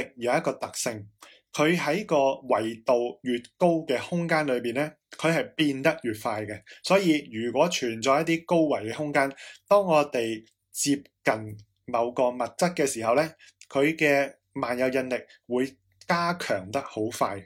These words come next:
換句話講呢，我哋唔需要真係咁接近佢，就可能呢已經達到咗一個連光都唔能夠逃走嘅一個範圍。換句話講呢，喺個高維空間裏邊要製造黑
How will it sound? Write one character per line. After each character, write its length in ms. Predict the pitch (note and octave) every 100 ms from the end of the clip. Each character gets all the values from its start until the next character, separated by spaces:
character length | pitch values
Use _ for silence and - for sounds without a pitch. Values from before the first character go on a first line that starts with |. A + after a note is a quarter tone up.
| -
換 180 | D3 D#3
句 100 | D#3+
話 180 | C#3
講 200 | B2+ C#3
呢， 160 | F3 F3+ - - A2+
我 320 | A#2 C#3+ -
哋 320 | A#2 A2+ - A2
唔 60 | G#2 G#2
需 400 | - G3 F#3+ C#3
要 120 | A#2+
真 180 | C#3 E3
係 180 | D3 G#2+
咁 260 | C3+ C3+
接 160 | - C3
近 180 | - A2+
佢， 260 | G#2+ A2 G#2+ - -
就 200 | - B2
可 340 | A#2 - A#2 F3+
能 200 | C#3 G#2+
呢 140 | C#3+ - _ _
已 160 | B2 D3+
經 220 | G3 F#3 F3+
達 160 | A#2 A2 -
到 120 | C3
咗 440 | B2 A#2+ B2+ C#3+ -
一 120 | D3
個 280 | C#3+ A#2 A2+ - - _
連 360 | - A2+ A2 G#2+
光 400 | F3 F3 E3+ E3 _
都 180 | F#3 F#3
唔 260 | F3+ A#2 B2
能 240 | A#2 A#2
夠 220 | D3 D3
逃 340 | - A#2 G#2 G#2
走 280 | G2+ B2+ C#3+
嘅 120 | A#2+
一 120 | C3
個 140 | C3 A2+ G#2
範 240 | - A#2 A#2
圍。 220 | G#2+ G#2+ - - -
換 140 | D3
句 120 | D3 D3
話 140 | C3
講 160 | B2+ C#3+
呢， 200 | E3+ - _ _ _
喺 200 | - C#3+ E3
個 120 | D3+
高 140 | F#3+
維 180 | G3+ B2+
空 200 | C#3+ F3+
間 180 | F3+ F3+
裏 60 | D3 D3
邊 260 | C3+ B2+ -
要 220 | C3 C#3 C3+
製 500 | - C#3+ B2+ B2+ B2
造 200 | A2 G#2+
黑 260 | G#2 D#3